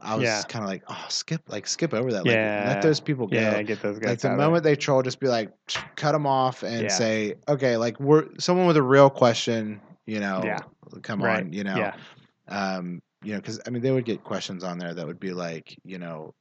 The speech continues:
Speaker 1: it just absolutely ridiculous questions like, you know, "Why do you guys abuse children?"
Speaker 2: Oh,
Speaker 1: Like,
Speaker 2: I get the
Speaker 1: you're,
Speaker 2: question
Speaker 1: you're,
Speaker 2: all the
Speaker 1: you're
Speaker 2: time.
Speaker 1: making an
Speaker 2: Yeah,
Speaker 1: accusation against
Speaker 2: yeah, I
Speaker 1: people
Speaker 2: get all
Speaker 1: you
Speaker 2: the,
Speaker 1: don't
Speaker 2: yeah,
Speaker 1: even know.
Speaker 2: yeah, I get
Speaker 1: Like,
Speaker 2: all
Speaker 1: that's
Speaker 2: the
Speaker 1: a
Speaker 2: time.
Speaker 1: troll.
Speaker 2: Yep.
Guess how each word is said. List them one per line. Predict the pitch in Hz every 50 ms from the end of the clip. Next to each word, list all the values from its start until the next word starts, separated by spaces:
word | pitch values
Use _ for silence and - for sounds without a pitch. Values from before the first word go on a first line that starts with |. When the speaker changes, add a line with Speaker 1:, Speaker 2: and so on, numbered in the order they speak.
| _ -
Speaker 1:
it | - 120 117
just | 113 113 104 - - -
absolutely | - 131 120 117 - - 104 90 98 92
ridiculous | 90 87 90 95 87 - 90 82 80 -
questions | - 90 80 - - 90 87 90
like, | 90 80 80 - - - - - - - - - - - -
you | - 101
know, | 80 - - - - - - - - - _ _ _ _ _ _ -
"Why | 92 95 98 113
do | 127
you | 127 127
guys | 139 135 135 131 127
abuse | 120 113 139 156 151 143
children?" | - - 147 160 180 196 151 131 101 87 - - _ _ _ _ _ _ _ - -
Speaker 2:
Oh, | 107 131 123
Speaker 1:
Like, | 117 123
Speaker 2:
I |
get | 123 127 117
the | 117
Speaker 1:
you're, | 113 117
Speaker 2:
question | 117 - - 117 110 110 - 127
Speaker 1:
you're, | 120 113
Speaker 2:
all | 113 113
the | 113
Speaker 1:
you're | 147 117 110
Speaker 2:
time. | 107
Speaker 1:
making | 165 170 - 185 170
an | 151 147
Speaker 2:
Yeah, | 135
Speaker 1:
accusation | 135 - 143 131 123 117 113 110 107 107
against | 110 110 104
Speaker 2:
yeah, | 104
I | 101
Speaker 1:
people | 104 101 107
Speaker 2:
get | 104 101
all | 98
Speaker 1:
you | 101 104
Speaker 2:
the, | 110
Speaker 1:
don't | - - 117 113
Speaker 2:
yeah, | 107 104 101
Speaker 1:
even | 101 104
know. | 104 101 98
Speaker 2:
yeah, | - 110 107 107 107
I | 107 104
get | 101 107
Speaker 1:
Like, | 107 107
Speaker 2:
all | 110
Speaker 1:
that's | 110 110 110 107
Speaker 2:
the | - -
Speaker 1:
a | -
Speaker 2:
time. | 107
Speaker 1:
troll. | 120 110 101 101 98 98 113
Speaker 2:
Yep. | 120 113 110